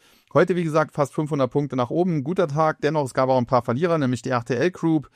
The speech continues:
C T S Eventim und K und S. Auch hier muss man sagen, R T L eigentlich Dividendenzahler. Kann durchaus sein, dass das da ein bisschen mit reingespielt hat. Ansonsten Doktor Helmut Thoma, der, ja, Mastermind hinter R T L, der den Sender damals, äh, im Prinzip mit,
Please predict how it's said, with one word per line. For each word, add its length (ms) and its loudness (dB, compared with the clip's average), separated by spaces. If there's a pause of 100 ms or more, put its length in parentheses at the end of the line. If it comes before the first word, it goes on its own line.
(200)
C 200 0
T 100 0
S 180 0
Eventim 460 0
und 240 0
K 140 0
und 160 2
S. 200 0
Auch 160 0
hier 140 -2
muss 160 -4
man 120 -2
sagen, 220 2
R 160 -2
T 80 -4
L 140 0
eigentlich 260 -2
Dividendenzahler. 760 -2
Kann 180 -4
durchaus 320 -4
sein, 240 0 (340)
dass 180 0
das 120 -6
da 80 0
ein 80 2
bisschen 220 0
mit 120 2
reingespielt 520 -2
hat. 100 2
Ansonsten 760 -2
Doktor 260 0
Helmut 300 2
Thoma, 340 0
der, 320 2 (380)
ja, 120 0
Mastermind 720 0
hinter 220 0
R 160 0
T 100 -4
L, 140 2
der 140 2
den 180 2
Sender 240 2
damals, 540 0
äh, 280 0
im 120 -6
Prinzip 360 -6
mit, 300 -4